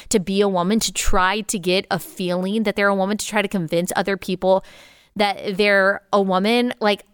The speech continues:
I am just so grateful for the thing that maybe, I mean, I've always been happy about, but maybe took for granted before, that I am a woman, that I don't have to try. Like, I actually am a mom,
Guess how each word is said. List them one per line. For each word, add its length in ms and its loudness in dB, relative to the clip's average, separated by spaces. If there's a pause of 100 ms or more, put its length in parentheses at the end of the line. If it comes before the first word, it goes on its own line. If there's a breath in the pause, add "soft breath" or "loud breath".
I 500 2
am 140 -2
just 260 -2
so 400 2 (260 soft breath)
grateful 840 2
for 280 2
the 120 -2
thing 420 0
that 180 -2
maybe, 460 0
I 40 -8
mean, 140 -4
I've 160 -2
always 260 2
been 180 -4
happy 440 0
about, 320 0
but 100 -4
maybe 280 -2
took 240 -4
for 100 0
granted 560 -2
before, 420 0
that 140 0
I 380 0 (400 soft breath)
am 360 2
a 60 2
woman, 320 2
that 140 0
I 240 0
don't 320 0
have 240 0
to 80 -4
try. 460 2
Like, 200 0
I 220 0
actually 440 -4
am 300 0
a 80 0
mom, 580 2